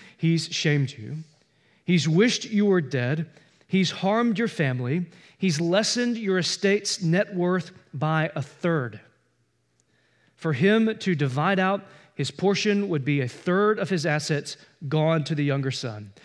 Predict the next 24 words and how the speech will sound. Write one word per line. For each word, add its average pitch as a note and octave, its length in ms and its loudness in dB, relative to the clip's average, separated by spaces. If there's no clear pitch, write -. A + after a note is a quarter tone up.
Now, D3 80 -4
if C3 100 -4
you A#3 100 2
see A#3+ 240 2
this G#3 180 2
younger F#3+ 320 4
son G#3 320 2
coming F3+ 380 2
in G3 160 4
the F#3+ 60 4
distance, D#3+ 520 0
what G#3+ 180 4
do A#3+ 60 2
you A#3+ 100 6
immediately F#3 440 6
think? D#3 360 -2
"This B2 200 -6
better A#2+ 260 -6
be A#2 140 -8
good. A2 240 -8
This D#3+ 140 -2
better F#3 240 0
be F3+ 140 2
good. F3 300 -2